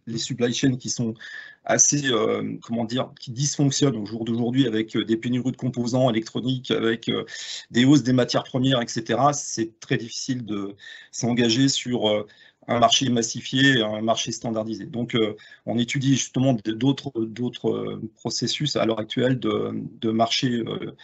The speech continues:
innovants comme le, le système d'acquisition dynamique qui nous permettra de, de s'adapter, de nous adapter à cette réalité du marché qui est, qui est vraiment très perturbée aujourd'hui, aujourd'hui. Alors, les objectifs, c'est converger des marchés actifs, euh, des établissements du G H T. Alors, le taux de convergence sur la filière logistique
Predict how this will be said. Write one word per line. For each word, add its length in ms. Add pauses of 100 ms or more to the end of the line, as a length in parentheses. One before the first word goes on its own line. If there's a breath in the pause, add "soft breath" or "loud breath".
(200 loud breath)
innovants 480
comme 240
le, 240
le 140
système 280
d'acquisition 440
dynamique 360
qui 100
nous 60
permettra 380
de, 140 (500 loud breath)
de 60
s'adapter, 640
de 140
nous 200
adapter 440 (500 soft breath)
à 100
cette 220
réalité 420
du 100
marché 420
qui 160
est, 260
qui 100
est 60
vraiment 240
très 160
perturbée 440
aujourd'hui, 440 (360)
aujourd'hui. 640 (680 loud breath)
Alors, 120
les 180
objectifs, 440
c'est 160
converger 520
des 240
marchés 540
actifs, 640
euh, 80
des 160
établissements 480
du 140
G 120
H 140
T. 200
Alors, 200
le 80
taux 220
de 80
convergence 500
sur 100
la 80
filière 260
logistique 520